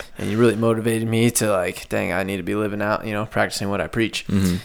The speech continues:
Speaker 1: He's like, "Yeah, but I've been having, like, this, uh, this wrist problem. Like, what's going on?" He's like, "Yeah, whenever I do push-ups, just I'm getting this pain in my wrist." I was like, "All right, easy fix. Grab those dumbbells that we have, um, grip those,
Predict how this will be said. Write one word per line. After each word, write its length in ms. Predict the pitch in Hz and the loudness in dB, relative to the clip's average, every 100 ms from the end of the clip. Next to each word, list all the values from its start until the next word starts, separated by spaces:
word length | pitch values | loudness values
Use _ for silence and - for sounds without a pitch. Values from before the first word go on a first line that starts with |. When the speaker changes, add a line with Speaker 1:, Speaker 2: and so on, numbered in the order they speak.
| - | -8
Speaker 1:
He's 160 | 107 107 | -6 -4
like, 120 | 101 | 0
"Yeah, 220 | 139 147 | 2 4
but 100 | 120 | 4
I've 120 | 113 | 4
been 100 | 117 | 4
having, 220 | 120 117 107 | 4 4 2
like, 160 | 101 | -2
this, 500 | 107 98 - - - - | -4 -2 -2 -2 -4 -4
uh, 240 | 98 92 | -2 -2
this 200 | 90 - | -2 -2
wrist 200 | 117 139 | -2 0
problem. 260 | - 98 95 | 0 0 -2
Like, 140 | 92 | -6
what's 140 | 98 - | -8 -6
going 200 | 110 110 | -4 -2
on?" 120 | 107 | -2
He's 100 | 98 | -2
like, 100 | 101 | -2
"Yeah, 120 | 117 | -2
whenever 340 | 113 110 120 120 | 0 2 6 6
I 60 | |
do 160 | 107 107 | 4 0
push-ups, 420 | - 120 117 104 | 0 0 2 0
just 220 | - 101 | -2 -4
I'm 100 | 101 | -4
getting 200 | 104 104 | -4 -4
this 120 | 95 - | -6 -6
pain 220 | 104 101 | -4 -4
in 80 | 90 | -4
my 80 | |
wrist." 400 | 85 123 113 - - - - - | 0 0 0 -2 -12 -16 -18 -8
I 60 | 110 | 0
was 60 | 110 | 4
like, 100 | 113 | 8
"All 60 | |
right, 220 | 131 127 123 | 8 8 4
easy 180 | 123 117 | 0 2
fix. 300 | 131 110 - | 2 2 2
Grab 260 | 117 117 | 0 2
those 180 | 120 113 | 2 4
dumbbells 380 | 123 123 120 120 | 4 4 4 6
that 120 | 117 | 4
we 80 | 117 | 6
have, 380 | 120 127 135 - - - - | 8 8 6 0 -16 -16 -6
um, 500 | 110 107 101 101 92 - - | -2 -2 -2 -6 -10 -14 -4
grip 280 | 107 131 - | 2 2 6
those, 360 | 127 143 147 | 8 8 6